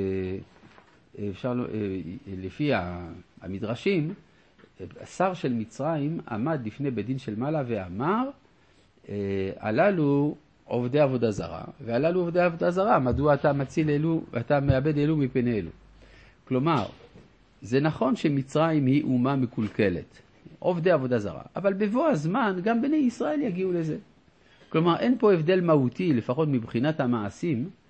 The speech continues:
אי אפשר להבדיל בין ישראל למצרים עד כדי הבחנה מוסרית שתכ-, שתכריע לטובת ישראל דווקא. ועכשיו שאלה, מה זה שר של אומה? שר של אומה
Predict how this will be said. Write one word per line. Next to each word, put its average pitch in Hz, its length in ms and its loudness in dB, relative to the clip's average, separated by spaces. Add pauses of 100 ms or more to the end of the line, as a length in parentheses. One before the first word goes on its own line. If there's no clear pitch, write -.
(380)
אי 180 120 4
אפשר 170 260 2
להבדיל 135 420 2
בין 117 200 0
ישראל 131 360 -2
למצרים 127 760 -2
עד - 180 -6
כדי 123 320 -2
הבחנה 117 460 -2
מוסרית 117 640 0
שתכ-, - 800 -6 (140)
שתכריע 143 680 -2
לטובת 123 540 -2
ישראל 113 360 -2
דווקא. 101 500 0 (1400)
ועכשיו 101 640 0
שאלה, 151 280 -2
מה 151 160 0
זה 151 320 0 (280)
שר 139 180 0
של 123 260 -4
אומה? 90 260 -4 (100)
שר - 220 -4
של 139 200 -2
אומה 147 400 -2